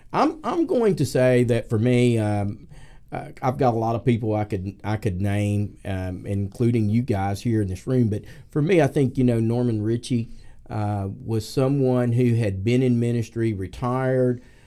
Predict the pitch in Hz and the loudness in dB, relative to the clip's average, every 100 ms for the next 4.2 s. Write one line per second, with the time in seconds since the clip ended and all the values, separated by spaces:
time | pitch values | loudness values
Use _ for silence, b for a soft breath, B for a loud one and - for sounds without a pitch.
0 | B _ 117 113 117 - 147 196 349 427 | B _ -4 -2 -4 -2 0 2 2 0
1 | - - - 202 208 175 - - 262 - | -6 -8 -2 0 0 -2 -2 -4 -8 0
2 | 135 123 127 156 160 127 117 113 104 110 | 0 4 4 6 4 2 2 0 0 0
3 | 117 113 - 101 98 - 123 113 107 104 | -2 -2 -4 -4 -6 -8 -4 0 0 -2
4 | - | -12